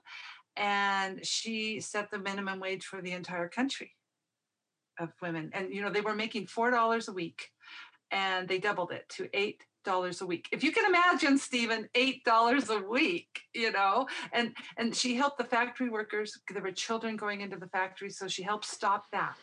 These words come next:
That was another big thing about the minimum wage. And in, in Washington, D C, she met Alice Paul and Carrie Chapman Catt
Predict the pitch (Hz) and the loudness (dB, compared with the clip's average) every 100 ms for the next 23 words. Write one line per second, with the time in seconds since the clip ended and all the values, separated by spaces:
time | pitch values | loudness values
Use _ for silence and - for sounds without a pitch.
0 | - 185 170 202 208 202 202 202 196 185 | -8 -4 -4 -4 -6 -4 -2 -2 -2 -4
1 | 196 185 175 175 175 180 185 185 180 180 | -6 -6 -2 -2 -2 -6 -6 -6 -6 -6
2 | 180 165 - - - - - - 214 220 | -6 -6 -10 -16 -14 -14 -14 -4 -2 -2
3 | - 226 214 - 220 220 226 247 269 240 | -2 -2 -2 -4 -4 0 0 2 2 2
4 | 202 202 190 - 254 254 226 - 190 190 | -2 -6 -6 -4 0 0 -2 -6 -4 -6
5 | - 185 185 190 175 - 196 190 185 185 | -4 -2 0 0 -4 -6 0 2 2 0
6 | 180 185 180 - 190 190 190 185 180 180 | -2 -8 -10 -8 -2 -2 -2 -6 -6 -10
7 | - 214 196 | -6 -4 -4